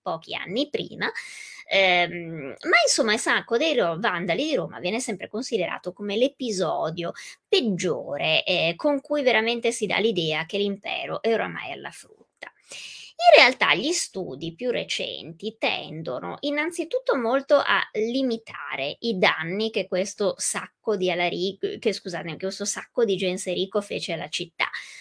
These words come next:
Certo non fu una passeggiata, però non fu nemmeno probabilmente quella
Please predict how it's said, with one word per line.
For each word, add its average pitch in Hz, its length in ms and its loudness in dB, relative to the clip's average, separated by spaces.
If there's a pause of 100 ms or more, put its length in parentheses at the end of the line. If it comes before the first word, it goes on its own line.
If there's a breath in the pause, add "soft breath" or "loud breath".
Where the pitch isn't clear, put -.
(180 loud breath)
Certo 247 400 8
non 196 180 0
fu 254 160 0
una 160 180 2
passeggiata, 196 1000 0 (360 loud breath)
però 254 400 10
non 247 220 2
fu 233 240 0
nemmeno 180 580 -2
probabilmente 180 1040 0
quella 175 440 2